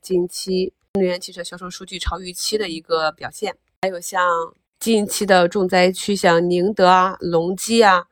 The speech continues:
不少朋友套在里面问我这个位置要不要换仓或者止损。你如果有换仓的标的，有更强的上涨预期的个股，你当然可以换了。但是你能够拿这么久啊，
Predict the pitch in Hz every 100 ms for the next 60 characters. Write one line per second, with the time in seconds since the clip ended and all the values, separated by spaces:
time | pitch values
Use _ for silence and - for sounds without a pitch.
0 | _ _ 185 165 151 160 170 180 170 160
1 | 160 160 180 180 151 151 - 170 165 156
2 | 165 160 170 160 165 - 170 - 170 -
3 | 165 - 165 - - _ - 202 190 226
4 | 330 247 190 202 180 151 - - _ _
5 | - 240 214 214 220 160 202 202 226 262
6 | 196 _ - 214 185 - 277 247 226 180
7 | 214 - 320 262 196 - 170 160 180 175
8 | - 202 185 156 160 - 233 311 202 -
9 | 147 - 156 156 - - 294 277 233 190
10 | 175 247 233 185 196 339 302 233 - 156
11 | - 165